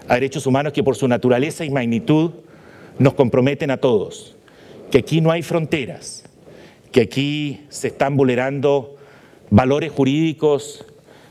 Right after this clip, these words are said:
de tal naturaleza, eh, frente a los cuales todas las, eh, los, las autoridades, especialmente judiciales y especialmente en aquellos sitios donde hay un poder judicial independiente,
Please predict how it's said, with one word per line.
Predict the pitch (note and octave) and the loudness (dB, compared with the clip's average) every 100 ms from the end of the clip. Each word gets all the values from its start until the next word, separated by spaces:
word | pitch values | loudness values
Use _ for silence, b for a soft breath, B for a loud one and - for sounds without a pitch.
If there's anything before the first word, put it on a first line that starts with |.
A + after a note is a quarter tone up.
| B | B
de | G#2 B2 | 2 2
tal | - F3+ | 2 0
naturaleza, | F#3+ D3 C#3+ C3 C#3+ - F3+ F#3 - - _ B B B B B - | -2 0 0 0 -2 -4 -8 -8 -14 -20 _ B B B B B -2
eh, | A#2+ A#2 A2+ - | 0 2 0 -2
frente | - C3+ B2+ | -2 -2 0
a | |
los | B2 | -2
cuales | - D#3+ D#3+ E3 D3 - - _ b b - - | 0 -2 -2 -6 -8 -14 -20 _ b b -14 0
todas | E3 E3+ D#3+ | 2 2 2
las, | C3+ - | -2 -2
eh, | C3+ B2 A2+ G#2+ G#2 - - - - | -2 0 -2 -4 -6 -12 -20 -20 -12
los, | - A2 A2 G#2 | 2 4 4 2
las | B2 A#2 | 0 0
autoridades, | A2+ A#2 A2 C3 D3+ D#3+ - | 0 0 2 2 0 -4 -8
especialmente | A2 A#2 E3+ G3 D#3+ C#3 | -8 -4 0 0 0 -4
judiciales | B2 A2+ - C#3 C#3 C3+ A#2+ | 0 0 0 -2 0 -2 -4
y | |
especialmente | G#2 - C#3+ D3+ D3 | -4 -2 -2 -2 -4
en | A#2+ | -2
aquellos | A2 A#2+ A2+ | -2 0 0
sitios | C3+ B2+ C#3 - B B B | -2 0 0 0 B B B
donde | A#2+ A2 | 2 4
hay | B2+ | 2
un | C3+ | 0
poder | A#2 A#2 C3 | 2 4 4
judicial | B2+ A2 - B2 | 2 -2 0 -2
independiente, | A#2 A2+ A2 G#2+ C3+ C#3 D3+ D#3 | 0 -2 -2 0 -2 -2 -8 -10